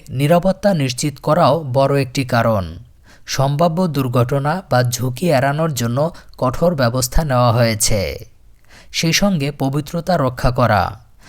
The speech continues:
আকাশে যে কোনো ধরনের দূষণ বা বিঘ্ন যেন পবিত্র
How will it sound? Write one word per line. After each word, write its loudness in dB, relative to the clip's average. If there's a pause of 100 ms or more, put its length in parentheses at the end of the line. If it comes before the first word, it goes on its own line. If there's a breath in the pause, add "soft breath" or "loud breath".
(180 soft breath)
আকাশে 2
যে 0
কোনো -2
ধরনের 0
দূষণ -2 (320 loud breath)
বা 4
বিঘ্ন -2 (280)
যেন 0
পবিত্র -4